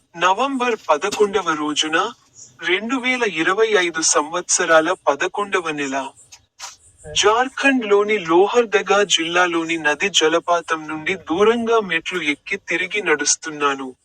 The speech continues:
నేను బైబిల్లోని ఆయన మాటలలో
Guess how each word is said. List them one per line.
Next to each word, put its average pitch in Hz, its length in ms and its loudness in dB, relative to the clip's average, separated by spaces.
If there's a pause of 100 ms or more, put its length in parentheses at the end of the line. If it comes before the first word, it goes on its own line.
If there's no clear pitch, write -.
(360)
నేను 208 340 2
బైబిల్లోని 226 1040 0
ఆయన 170 320 -2
మాటలలో 190 840 2